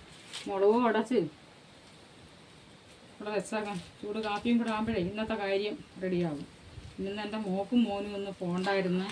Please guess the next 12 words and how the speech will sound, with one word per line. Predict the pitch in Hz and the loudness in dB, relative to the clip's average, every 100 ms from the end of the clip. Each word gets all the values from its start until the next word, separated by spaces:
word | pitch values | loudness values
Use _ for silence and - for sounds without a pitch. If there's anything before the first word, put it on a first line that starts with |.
| - - - - - - - - - - | -8 -12 -16 -18 -20 -20 -20 -20 -14 -6
മോൻ | 190 214 233 | 0 2 4
ഒന്ന് | 233 220 | 2 2
പെരയ്ക്കകത്ത് | 202 214 220 196 | -2 0 0 2
ഇരിപ്പുണ്ട്, | 190 208 202 185 202 233 269 | 2 0 0 2 0 -2 -4
മൊബൈൽ | 185 196 208 202 | -4 -4 -2 -2
കാണുന്നു. | 190 190 196 233 - - - - - - - - - - - - - - - - - - - - - - - - - 208 | -2 -4 -4 -4 -6 -16 -20 -8 -8 -8 -18 -16 -16 -16 -20 -20 -20 -20 -20 -20 -20 -20 -20 -20 -20 -20 -20 -16 -8 -4
മോള് | 208 226 247 285 - 165 - - - - - - - - - - - - 240 | 0 6 8 8 6 -2 -12 -18 -20 -20 -20 -20 -20 -20 -20 -20 -18 -6 4
വേണ്ടേ, | 262 320 | 8 12
നിങ്ങൾക്കൊക്കെ | 277 302 359 415 381 | 12 10 8 4 4
ചക്ക | - 359 | 6 8
വേണമെങ്കിൽ | 359 359 370 320 | 10 8 8 10
വേണ്ടേ. | 311 | 8